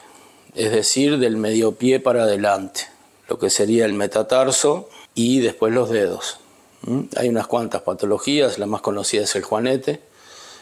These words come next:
que es la rotación de la cabeza del primer metatarsiano. Después tenemos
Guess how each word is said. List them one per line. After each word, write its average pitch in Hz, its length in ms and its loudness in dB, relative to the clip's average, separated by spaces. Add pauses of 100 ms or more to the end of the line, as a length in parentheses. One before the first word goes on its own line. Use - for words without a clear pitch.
(140)
que - 100 -6
es 98 60 -4
la 104 100 -2
rotación 101 640 0
de 107 80 -2
la 98 120 0
cabeza 104 380 2
del 98 80 -2
primer 107 300 -2
metatarsiano. 123 920 0 (1400)
Después 113 400 0
tenemos 113 640 0